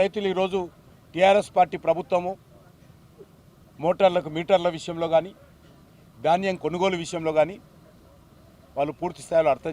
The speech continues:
చేసుకున్నారు. ఇప్పుడు ఈరోజు కూడా ధాన్యం కొనుగోలు విషయంలో రాష్ట్ర ప్రభుత్వము ఏ రకంగానైతే ముందు ఏర్పాట్లు చేసి రైతులకు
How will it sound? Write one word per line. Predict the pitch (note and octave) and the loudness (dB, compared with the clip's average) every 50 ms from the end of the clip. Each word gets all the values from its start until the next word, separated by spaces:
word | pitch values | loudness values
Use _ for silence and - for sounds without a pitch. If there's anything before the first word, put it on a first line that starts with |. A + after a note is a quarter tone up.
| C#3+ C3 | -8 -10
చేసుకున్నారు. | A#2 - - - G#2 G2 - - - - - - - - _ _ _ - - - - - - - - - - - - - - - - - - - - - - E3 | -12 -14 -18 -20 -20 -20 -20 -20 -20 -20 -20 -20 -20 -20 _ _ _ -20 -20 -20 -20 -20 -20 -20 -20 -20 -20 -20 -20 -20 -20 -20 -20 -20 -20 -20 -20 -20 -18 -18
ఇప్పుడు | D#3 - E3+ E3 F3+ | -10 -6 -4 0 4
ఈరోజు | G#3 A3+ A3+ G#3 G#3+ G3 | 6 6 6 4 4 2
కూడా | G#3+ G#3 G#3+ F3 - - - - - - - _ _ - - - _ _ _ - _ - _ - - A#2+ D3 | 6 6 8 6 6 2 -6 -20 -20 -20 -20 _ _ -20 -20 -20 _ _ _ -20 _ -20 _ -14 -6 0 2
ధాన్యం | E3 F#3 G#3 G#3+ G#3+ G#3+ G#3 - F3 | 2 2 2 0 -2 -2 -4 -6 -6
కొనుగోలు | F#3 G3 G#3 A3 A3+ A3 G#3+ G3+ | -6 2 4 4 4 4 2 -2
విషయంలో | F3+ - - F#3+ E3 C#3 A2+ - _ _ _ _ _ _ _ _ _ _ _ _ _ _ _ - _ _ _ _ _ _ - _ A#2+ | -6 -6 -8 -8 -8 -10 -12 -16 _ _ _ _ _ _ _ _ _ _ _ _ _ _ _ -20 _ _ _ _ _ _ -20 _ -6
రాష్ట్ర | A#2 C#3+ E3 F#3+ G#3+ - - A3+ - F#3 | 0 6 6 6 6 6 4 -2 0 2
ప్రభుత్వము | G3 F#3 F3+ - - F#3+ F3 D3+ A#2+ - - _ _ _ _ _ _ _ _ _ - _ _ _ _ _ _ _ - _ _ _ _ _ _ _ | 0 0 0 -2 -2 -2 -2 -2 -4 -10 -16 _ _ _ _ _ _ _ _ _ -20 _ _ _ _ _ _ _ -20 _ _ _ _ _ _ _
ఏ | C3+ D#3+ G3 G#3 | -2 0 4 4
రకంగానైతే | A3 G#3 - G3 G3+ G#3 G3+ F3+ - G#3+ G#3+ G#3 G3 F3+ | 4 2 2 -2 -2 -2 -2 0 0 0 0 0 0 -4
ముందు | F#3+ G#3+ G#3+ A#3 G#3+ G#3 | -6 -2 2 4 4 4
ఏర్పాట్లు | G3+ - - G3 F#3 - - F3+ - F3+ | 4 4 2 2 2 2 -4 -12 -10 -10
చేసి | E3+ E3 - - G#3 - _ _ _ _ _ _ _ _ _ _ _ _ _ _ _ _ _ _ _ _ _ - _ _ _ _ _ _ - | -10 -10 -12 -14 -18 -18 _ _ _ _ _ _ _ _ _ _ _ _ _ _ _ _ _ _ _ _ _ -20 _ _ _ _ _ _ -4
రైతులకు | D3 F3 G3 - - G#3 G#3 F3+ | -2 -2 0 0 2 0 0 0